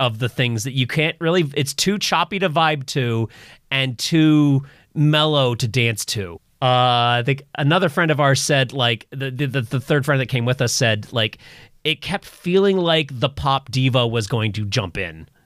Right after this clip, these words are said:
but that never happened. The conclusion of this story is we spent about an hour there and then, uh,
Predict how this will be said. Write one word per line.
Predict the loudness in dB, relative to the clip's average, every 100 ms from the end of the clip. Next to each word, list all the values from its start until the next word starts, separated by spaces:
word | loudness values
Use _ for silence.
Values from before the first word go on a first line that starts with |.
| _ _ _ _ -4
but | -2 0
that | -2 -4
never | -2 -2 0
happened. | 0 0 -2 -6 -12 -12 -14 -10
The | -4
conclusion | -2 0 0 2
of | 2
this | 2 0
story | 0 2 2
is | 0
we | -2
spent | 0 0
about | 2 0
an | -2
hour | -2 0 2
there | 4 2 0 -4 -20 _
and | 0 2
then, | 2 2 2
uh, | 2 4 2 2 0 0 -4